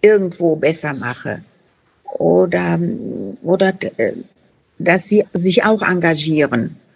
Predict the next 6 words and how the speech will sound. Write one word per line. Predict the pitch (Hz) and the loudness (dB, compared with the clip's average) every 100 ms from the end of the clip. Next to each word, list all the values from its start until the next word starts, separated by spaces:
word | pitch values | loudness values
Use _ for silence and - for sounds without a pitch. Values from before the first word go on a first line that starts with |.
| _ _ _ _ - | _ _ _ _ 0
ähm, | 180 170 170 165 165 165 | 2 2 2 0 -4 0
dass | 185 196 | 0 0
ich | 196 | 2
Menschen | 202 208 208 208 | 4 4 2 2
mitreiße | 220 214 180 175 165 165 - 165 | 2 0 -2 0 0 0 0 -2
für | - 190 175 160 151 | 0 2 4 4 2